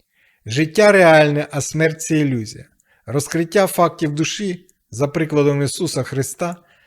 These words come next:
перетворює похмурі видіння матеріального почуття в гармонію і безсмертя. Привілей людини в цю піднесену годину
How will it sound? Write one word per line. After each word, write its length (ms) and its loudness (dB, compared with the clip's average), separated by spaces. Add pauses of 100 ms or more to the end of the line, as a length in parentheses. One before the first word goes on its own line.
(140)
перетворює 600 2
похмурі 520 0
видіння 520 -2
матеріального 580 2
почуття 540 -6
в 80 -4
гармонію 720 -2
і 120 -8
безсмертя. 680 -10 (720)
Привілей 500 6
людини 460 2
в 60 -4
цю 220 -4
піднесену 600 -4
годину 500 -4